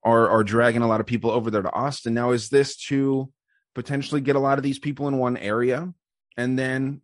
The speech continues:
cause some sort of shitstorm? I hope not, because there's a lot of great people in Texas. Um, not the comedians, <laughs> really. Comedians are, by and large, annoying. There's some great ones out there, and there's some funny ones. And I've talked to some awesome ones on the show here.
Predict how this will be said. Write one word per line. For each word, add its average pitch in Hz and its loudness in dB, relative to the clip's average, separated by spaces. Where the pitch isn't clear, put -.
cause 131 -2
some 143 -4
sort 135 -2
of 131 -2
shitstorm? 90 -6
I 107 2
hope 143 4
not, 127 -2
because 117 0
there's 117 0
a 113 -4
lot 110 -2
of 110 -2
great 113 -2
people 104 -8
in 98 -4
Texas. 135 -4
Um, 104 2
not 123 0
the - -8
comedians, 123 2
<laughs> - -
really. 175 6
Comedians 117 0
are, 95 -4
by 180 0
and 160 6
large, 117 4
annoying. 101 0
There's 95 -8
some 120 -2
great 113 2
ones 101 -4
out 98 -4
there, 104 -2
and 101 -4
there's 95 -10
some 98 -10
funny 101 -2
ones. 98 -4
And 113 0
I've 110 -2
talked 120 -2
to 107 -6
some 95 -4
awesome 104 0
ones 92 -6
on 87 -10
the 78 -10
show 107 -2
here. 90 -6